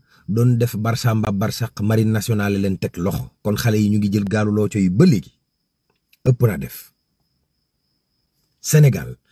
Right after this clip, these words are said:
Burundi la dóor ñaar. Abibou Diarra moo sëllëx sëllëxaat bal ba dugg yaari yoon, Sénégal gagné. Qualifié nañ Maroc. Ghana, Gambie, Guinée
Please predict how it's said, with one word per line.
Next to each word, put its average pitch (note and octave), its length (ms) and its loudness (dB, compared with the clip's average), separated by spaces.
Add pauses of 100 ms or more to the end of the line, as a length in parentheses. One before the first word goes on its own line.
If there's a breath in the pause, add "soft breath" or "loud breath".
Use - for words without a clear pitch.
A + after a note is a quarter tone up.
(340 soft breath)
Burundi D3 420 10
la B2+ 120 6
dóor A2 260 0
ñaar. F2+ 440 -4 (320)
Abibou C#3+ 300 6
Diarra B2+ 220 6
moo B2 180 6
sëllëx D3 560 4
sëllëxaat C3 420 4 (400 loud breath)
bal B2+ 180 4
ba B2 120 4
dugg A#2 280 2
yaari B2 300 4
yoon, A2+ 180 2
Sénégal G2+ 440 -4
gagné. D#2 340 -8 (340)
Qualifié A#2+ 380 4
nañ G#2 160 0
Maroc. F#2+ 460 -6 (1200)
Ghana, G#2 420 2 (540)
Gambie, G2 500 -2 (340)
Guinée G#2+ 440 0